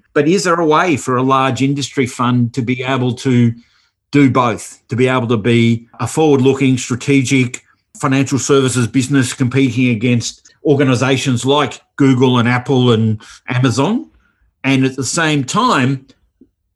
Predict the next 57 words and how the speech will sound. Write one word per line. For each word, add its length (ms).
be 420
the 160
best 500
trustee 440
board 300
they 120
can 180
be? 300
They're 160
challenging, 600
and 420
I'm 120
glad 220
I'm 120
not 160
one 120
of 60
those, 240
I'm, 180
I'm 140
one 120
of 60
those 140
trustee 360
boards 280
at 60
the 80
moment, 360
because 440
how 140
do 60
you 100
balance 320
that 140
off? 320
But, 220
but 100
I 60
think, 220
again, 360
as 140
I 60
said, 300
I 80
think 260
the 100
successful 640
funds, 380
when 100
we 80
look 180
back 260
in 100
maybe 240
ten 260
years' 200
time, 480